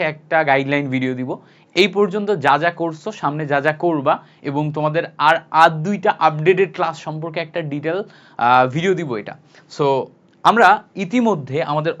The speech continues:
অর্গানিক ব্যাচে দেখো কতগুলা ক্লাস কমপ্লিট করছি। অর্গানিক ব্যাচে আমাদের টোটাল মিলে বারোটা ক্লাসের মাধ্যমে টোটাল অর্গানিক কিন্তু আমরা, আহ, কভার করে ফেলছি।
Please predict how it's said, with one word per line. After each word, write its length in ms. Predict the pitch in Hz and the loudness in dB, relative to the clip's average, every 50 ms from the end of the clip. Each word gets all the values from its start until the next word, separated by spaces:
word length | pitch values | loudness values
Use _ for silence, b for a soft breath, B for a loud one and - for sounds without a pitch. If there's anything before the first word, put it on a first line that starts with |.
| 156 151 | 6 6
অর্গানিক 400 | 165 165 160 190 185 185 185 160 147 135 | 6 6 4 2 0 0 -4 -6 -4 -4
ব্যাচে 240 | 143 135 - - 214 202 147 | -4 -4 -4 -8 -6 -4 -4
দেখো 160 | 127 123 - 104 - - | -6 -6 -6 -10 -8 -6
কতগুলা 320 | 143 151 165 160 175 190 185 185 | -6 -6 -4 -4 -4 -4 -2 0
ক্লাস 180 | 170 165 165 - - 156 | 0 -2 -2 -2 -6 -6
কমপ্লিট 300 | 151 147 147 156 151 - - | -6 -6 -6 -10 -12 -10 -10
করছি। 220 | 156 151 - - 233 - b b b b b b b b 156 | -10 -10 -10 -12 -14 -14 b b b b b b b b 4
অর্গানিক 260 | 156 165 202 214 208 185 | 4 4 4 2 0 0
ব্যাচে 160 | 208 202 208 233 202 | -2 -2 0 0 -2
আমাদের 200 | 196 196 190 220 208 214 - 208 | -2 0 -2 -4 -6 -4 0 2
টোটাল 320 | 196 185 170 - 220 220 220 208 | 2 2 4 4 2 4 2 2
মিলে 160 | 208 208 220 208 160 127 - | 0 -2 -2 -2 0 4 4
বারোটা 340 | 147 156 175 190 190 208 208 208 | 4 4 4 2 2 0 0 0
ক্লাসের 340 | 190 165 165 160 - 180 170 165 | 0 -2 -2 -2 -4 -4 -2 -4
মাধ্যমে 300 | 156 151 147 175 202 220 214 - - - | -4 -4 -6 -8 -8 -10 -12 -8 -2 0
টোটাল 280 | 214 208 214 247 247 226 190 | 2 2 4 4 6 6 4
অর্গানিক 280 | 165 156 156 160 156 156 175 | 4 2 -2 -6 -8 -12 -12
কিন্তু 160 | 170 165 180 165 | -10 -10 -8 -8
আমরা, 140 | 170 180 202 226 b b b b b b b | -6 -6 -6 -6 b b b b b b b
আহ, 140 | 120 123 131 131 - | 2 2 2 4 6
কভার 180 | 185 190 190 175 | 6 6 6 4
করে 120 | 175 156 151 147 | 4 0 0 -2
ফেলছি। 180 | 135 110 - | -6 -10 -12